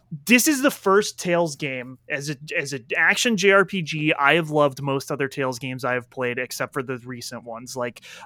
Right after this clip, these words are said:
I played Tales of Xillia, I played Tales of Xillia two, and I was like, "I can't anymore.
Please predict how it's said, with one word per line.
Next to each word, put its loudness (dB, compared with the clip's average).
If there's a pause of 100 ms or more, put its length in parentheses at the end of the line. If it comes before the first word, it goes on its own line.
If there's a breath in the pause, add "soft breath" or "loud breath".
I -6
played -6
Tales -6
of -12
Xillia, 6
I 2
played -8
Tales -12
of -18
Xillia -10
two, -4 (420 soft breath)
and 2
I 6
was -4
like, -6
"I -2
can't -10
anymore. -14